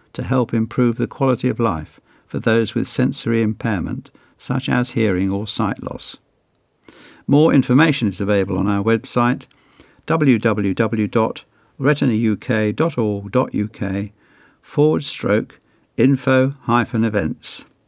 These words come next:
Register in advance. Visit w w w dot retina u k dot org dot u k forward slash info hyphen events. Email info at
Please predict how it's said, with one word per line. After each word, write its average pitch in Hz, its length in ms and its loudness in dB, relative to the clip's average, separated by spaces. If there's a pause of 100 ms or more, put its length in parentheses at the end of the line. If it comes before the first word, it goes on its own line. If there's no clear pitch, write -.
(1200)
Register 143 520 0
in 135 140 4
advance. 139 760 0 (960)
Visit - 560 0 (220)
w 147 360 2
w 113 340 0
w 123 360 0
dot - 420 -4
retina 127 440 0
u 117 200 2
k 104 360 -2
dot - 240 -8
org 113 280 0
dot - 180 -4
u 135 180 2
k 110 400 -4 (220)
forward 160 340 -2
slash 120 440 -4
info 123 420 0
hyphen 104 380 -2
events. 117 600 -4 (720)
Email 87 600 0 (200)
info 147 580 0
at - 340 -8